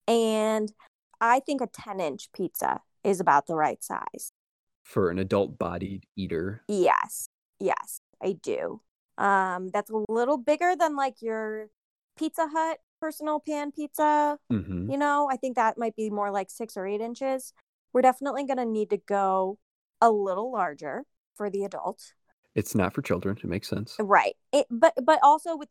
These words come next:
Speaker 1: thin crust, it won't be too much. I think it will satisfy everyone.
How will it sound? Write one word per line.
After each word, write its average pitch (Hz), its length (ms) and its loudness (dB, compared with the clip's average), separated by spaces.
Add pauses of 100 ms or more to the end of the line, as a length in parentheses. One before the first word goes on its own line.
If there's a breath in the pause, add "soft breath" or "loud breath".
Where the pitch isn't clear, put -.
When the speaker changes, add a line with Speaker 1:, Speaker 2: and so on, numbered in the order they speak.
(140)
Speaker 1:
thin 294 240 -6
crust, 233 460 -4
it 269 100 -6
won't 247 180 -6
be 247 100 -18
too 220 180 -14
much. 185 280 -8
I 214 80 -8
think 240 240 -10
it 269 160 -6
will 220 280 -6
satisfy 185 1080 -4 (680)
everyone. 214 640 -4